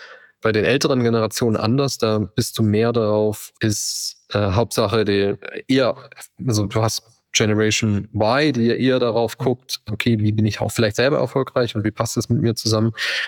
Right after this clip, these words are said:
Und je weiter du zurückgehst, umso mehr ist es, „Okay, wie, wie kann ich damit selber vorankommen in Form von, wie kann ich damit Geld verdienen?“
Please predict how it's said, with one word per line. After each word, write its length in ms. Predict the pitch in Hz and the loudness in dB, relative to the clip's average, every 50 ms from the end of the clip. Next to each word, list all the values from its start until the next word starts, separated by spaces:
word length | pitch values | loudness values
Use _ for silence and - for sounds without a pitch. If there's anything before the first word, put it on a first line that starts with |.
| - _ | -8 _
Und 180 | - 117 110 104 | -2 0 2 2
je 120 | 104 107 | 2 2
weiter 260 | 113 113 127 135 151 | 2 2 2 2 0
du 120 | 127 123 120 | 0 0 -2
zurückgehst, 540 | - - 117 113 131 - - 139 123 - - | -2 -2 -4 -2 -2 -2 0 0 0 0 0
umso 180 | 117 - 113 107 | 0 0 2 2
mehr 220 | 110 110 113 117 | 2 2 2 2
ist 80 | 113 104 | 2 2
es, 240 | 113 113 - - - | 2 0 0 -4 -8
„Okay, 260 | _ - - 120 107 | _ -2 0 0 0
wie, 140 | 107 107 - _ - | 0 -2 -4 _ -8
wie 280 | 147 117 113 113 113 - _ _ _ | -4 0 2 2 2 0 _ _ _
kann 180 | - 117 113 120 | -2 0 0 0
ich 100 | 113 - | 0 0
damit 240 | - 113 110 104 | 0 0 0 2
selber 240 | - 110 110 117 120 113 | 2 2 2 2 0 0
vorankommen 520 | - - 110 110 113 107 - 117 107 107 | -2 -2 -2 0 0 0 0 0 0 0
in 60 | 101 | 0
Form 240 | - - 113 104 101 | 0 0 0 0 0
von, 240 | - 110 104 104 104 | 0 0 0 0 0
wie 40 | - | 0
kann 140 | - 110 | -2 0
ich 80 | 107 - | 0 0
damit 220 | - 101 98 95 | 0 0 -2 0
Geld 200 | - - - - | -2 -2 -4 -4
verdienen?“ 380 | - - - - 92 101 110 - | -6 -10 -10 -10 -10 -10 -10 -12